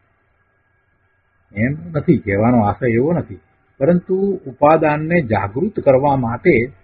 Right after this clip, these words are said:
ત્યાં નિમિત્તની ગૌણતા કરી અને એ વાત કરી હોય. ઉપાદાન કારણ જે છે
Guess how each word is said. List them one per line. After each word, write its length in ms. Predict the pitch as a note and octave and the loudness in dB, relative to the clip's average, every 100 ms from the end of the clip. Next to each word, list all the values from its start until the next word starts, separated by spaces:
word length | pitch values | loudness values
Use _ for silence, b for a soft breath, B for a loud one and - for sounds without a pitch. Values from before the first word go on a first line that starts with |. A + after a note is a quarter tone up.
| _ _ _ | _ _ _
ત્યાં 420 | - C#3 D#3+ F3 E3+ | -4 -2 0 -2 -2
નિમિત્તની 500 | A#2+ C3 D#3 E3+ E3+ | 0 0 -2 -2 -4
ગૌણતા 520 | G#2+ A2 B2 - F3+ | -2 -6 -4 2 2
કરી 320 | F3 F#3 D3+ | 4 4 4
અને 340 | D3 D3+ C#3+ - _ _ _ _ C#3 | 2 -2 -4 -8 _ _ _ _ -2
એ 40 | |
વાત 260 | B2 A2 - | 0 0 -4
કરી 180 | F#2+ | -16
હોય. 180 | F#2 F2 _ _ _ _ _ _ _ _ _ _ _ _ _ _ | -18 -20 _ _ _ _ _ _ _ _ _ _ _ _ _ _
ઉપાદાન 480 | _ G#2+ A#2+ B2+ C3+ | _ -8 -4 -2 -4
કારણ 440 | A#2+ A2+ A#2+ C#3 | -2 0 2 0
જે 160 | C3 D#3 | 0 -2
છે 300 | - A#2 | -2 -4